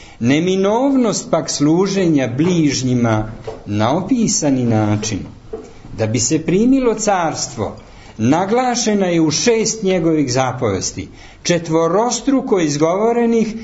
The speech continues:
kroz do-, dvostruko pitanje i dvostruki odgovor. Videti u subotu na večernji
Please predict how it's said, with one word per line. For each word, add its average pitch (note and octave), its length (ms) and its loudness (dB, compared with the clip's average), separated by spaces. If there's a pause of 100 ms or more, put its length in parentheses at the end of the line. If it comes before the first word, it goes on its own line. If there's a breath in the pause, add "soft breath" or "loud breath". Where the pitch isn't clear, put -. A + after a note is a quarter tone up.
(160 loud breath)
kroz D#3+ 440 0
do-, G3 380 0
dvostruko A3+ 840 0
pitanje G3 560 0
i C#3+ 220 0
dvostruki B2 640 -2
odgovor. F2 540 -6 (1300 soft breath)
Videti B2+ 720 0 (320)
u A#2 120 -2
subotu C#3+ 580 0
na A#2 140 2
večernji B2+ 760 0